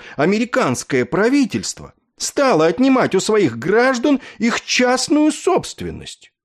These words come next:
Позор! Позор на ваши головы за столь чудовищные помыслы!"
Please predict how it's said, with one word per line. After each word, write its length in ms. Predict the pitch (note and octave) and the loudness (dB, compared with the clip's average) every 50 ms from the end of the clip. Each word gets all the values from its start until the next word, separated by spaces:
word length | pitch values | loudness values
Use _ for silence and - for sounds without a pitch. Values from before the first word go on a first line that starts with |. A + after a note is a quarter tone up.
| _ _ _ | _ _ _
Позор! 840 | - G#2+ A2 A2+ F#2+ G2+ C3 F#3+ C4 B3+ A#3+ G#3 D3+ B2 G#2 - - - - A3 - | -2 0 0 0 -2 -2 -2 0 2 4 4 4 4 2 0 -2 -6 -12 -16 -10 -2
Позор 560 | - A#3 A3 G#3+ F3+ D3 D#3+ A#3+ C#4 C#4 C4 A#3 | 0 2 2 2 0 0 2 2 2 4 4 4
на 180 | F3 F3+ F#3 | 2 2 2
ваши 380 | E3 G#3 B3 A#3 - - F#3+ D3+ | 2 2 2 0 2 0 0 0
головы 420 | D3 E3 D4 D#4 D4 C4+ A3+ F3+ | 0 0 0 2 2 4 4 4
за 140 | D#3 F#3 G#3+ | 4 2 0
столь 240 | - - B3 B3 - | 0 0 0 -2 0
чудовищные 760 | - - A#3 E3+ C#3 A3 C4 C#4 C4+ A#3+ - - D4 D4+ C#4+ | 0 0 0 2 2 2 2 2 2 0 0 0 2 2 2
помыслы!" 840 | C#4+ - - F4+ E4+ D#4+ B3 D#3+ C#3 - - - A#2 G#2 F#2 - | 0 0 0 2 2 2 2 2 0 -2 -2 -4 -4 -4 -6 -6